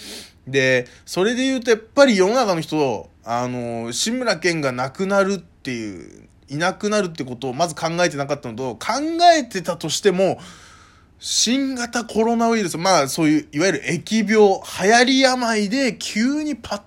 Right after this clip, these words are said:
たり亡くなるって、まあ、みんな考えてなかったんじゃないかな。そこの部分がやっぱちょっと衝撃的な部分だったりするじゃないですか。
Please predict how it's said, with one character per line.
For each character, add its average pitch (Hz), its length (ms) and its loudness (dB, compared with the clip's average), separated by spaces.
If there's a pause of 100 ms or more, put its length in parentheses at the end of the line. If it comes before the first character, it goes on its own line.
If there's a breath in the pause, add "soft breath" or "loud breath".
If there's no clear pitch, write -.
た - 180 -8
り 196 300 -2 (560 loud breath)
亡 147 160 -4
く 185 180 -4
な 190 160 4
る 196 140 0
っ 185 40 -6
て、 113 680 -8 (580 loud breath)
ま 110 120 -8
あ、 123 80 -8
み 131 120 -10
ん 139 100 -6
な 160 100 -8
考 165 180 -10 (160)
え 220 60 -2
て 185 80 -6
な 202 80 0
か 226 80 2
っ 226 60 -6
た 214 100 0
ん 180 60 -2
じ 156 60 -4
ゃ 156 40 -2
な 143 100 0
い 127 60 -4
か 117 100 -4
な。 110 180 -4
そ 139 140 -10
こ 226 140 -4
の 247 120 2
部 269 120 -2
分 269 120 -2
が 185 100 4
や 165 40 -4
っ - 20 -14
ぱ 160 120 -2
ち - 80 -8
ょ - 20 -10
っ - 40 -12
と - 40 -8
衝 156 280 -2
撃 175 200 -4
的 185 180 -4
な 190 80 -2
部 180 140 -6
分 156 200 -4
だ 107 80 -6
っ 104 60 -14
た - 120 -10
り 104 100 -10
す 135 140 -8
る 175 340 -6
じ 147 80 -4
ゃ 113 60 -2
な 101 100 -10
い 98 40 -10
で 98 40 -10
す - 140 -14
か。 - 160 -16